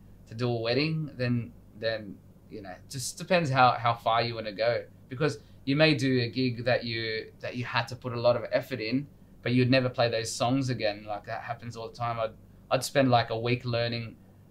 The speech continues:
a whole set of R and B songs that I've never played R and B songs before, but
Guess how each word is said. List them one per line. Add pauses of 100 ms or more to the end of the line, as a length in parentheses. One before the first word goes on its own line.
(260)
a
whole
set
of
R
and
B
songs
that (100)
I've
never
played
R
and
B
songs
before,
but